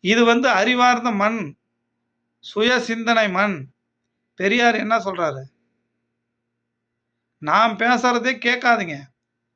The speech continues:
சிந்திங்க, சரிப்பட்டால் கேளுங்க, இல்லைன்னா தூக்கி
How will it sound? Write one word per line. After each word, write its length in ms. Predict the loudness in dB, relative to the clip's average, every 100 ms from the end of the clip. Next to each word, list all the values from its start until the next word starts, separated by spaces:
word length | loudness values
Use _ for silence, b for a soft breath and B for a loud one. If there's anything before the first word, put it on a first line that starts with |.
| _ _ _ _ -20
சிந்திங்க, 720 | -4 0 0 2 0 -2 -4 -10 _ _ _ _ -6
சரிப்பட்டால் 840 | 0 2 0 0 -2 2 2 2
கேளுங்க, 400 | 0 0 -2 -8 -14 _ _ _ -10
இல்லைன்னா 320 | -6 0 0 0
தூக்கி 340 | -4 -4 -4